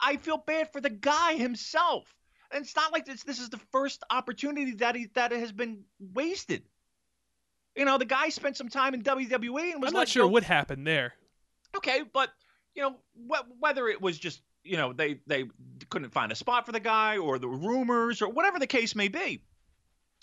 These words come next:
Speaker 1: The problem is, is that it's just another opportunity lost, right? And he has a track record of this. That's, that's, that, that's the challenge. Now,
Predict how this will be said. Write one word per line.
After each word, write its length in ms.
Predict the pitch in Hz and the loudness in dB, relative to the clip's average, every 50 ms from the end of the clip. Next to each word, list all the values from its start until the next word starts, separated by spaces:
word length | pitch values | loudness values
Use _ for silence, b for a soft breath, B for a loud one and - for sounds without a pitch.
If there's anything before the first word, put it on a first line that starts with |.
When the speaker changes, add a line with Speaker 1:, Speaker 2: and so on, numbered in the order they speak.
| - - | -16 -10
Speaker 1:
The 80 | 214 220 | -10 -8
problem 460 | - - - 330 392 - 359 262 208 | -6 -2 -2 -2 0 0 -2 0 0
is, 160 | 202 220 214 | 0 0 0
is 80 | 247 214 | -2 -2
that 180 | 247 240 240 | 0 0 -2
it's 100 | 254 - | -2 -8
just 140 | - 262 - | -8 -4 -4
another 260 | 277 254 277 269 254 - - | -2 -2 -2 -2 -2 -2 -2
opportunity 680 | 226 247 240 - 196 - - 262 233 214 185 180 151 123 | -2 -4 -4 -6 -8 -8 -8 -6 -6 -6 -4 -4 -4 -2
lost, 580 | 123 139 151 127 - - - - - - _ _ _ _ _ _ _ _ _ _ _ _ - - | 0 2 2 2 2 -2 -10 -16 -16 -16 _ _ _ _ _ _ _ _ _ _ _ _ -8 -4
right? 200 | 139 151 160 - _ _ _ _ _ _ _ - | -2 -2 -2 -4 _ _ _ _ _ _ _ -4
And 140 | - 247 240 | -2 -2 -2
he 80 | 240 | 0
has 160 | 247 240 226 214 | -2 -2 -2 -4
a 60 | 202 | -8
track 460 | - - - - 269 262 - - - | -12 -10 -6 -2 -2 -2 -2 -2 -2
record 280 | 330 - - - 208 - _ - | -4 -4 -4 -6 -10 -10 _ 0
of 280 | 226 262 285 294 226 175 | 0 0 0 0 -4 -6
this. 460 | 180 120 - - - - - - _ _ _ _ _ _ - | -6 -6 -6 -8 -16 -18 -18 -20 _ _ _ _ _ _ -14
That's, 260 | - 240 254 - - _ _ - | -12 -12 -12 -12 -16 _ _ -4
that's, 360 | 247 233 247 - _ _ _ _ - | -2 -2 -2 -4 _ _ _ _ -10
that, 160 | 247 240 - | -10 -6 -2
that's 260 | 180 175 185 180 - | -2 -2 -2 -2 -8
the 100 | - 240 | -16 -12
challenge. 460 | 196 - 277 277 294 247 185 143 - - | -10 -8 -6 -6 -6 -6 -8 -8 -8 -6
Now, 180 | 247 208 - | -6 -6 -6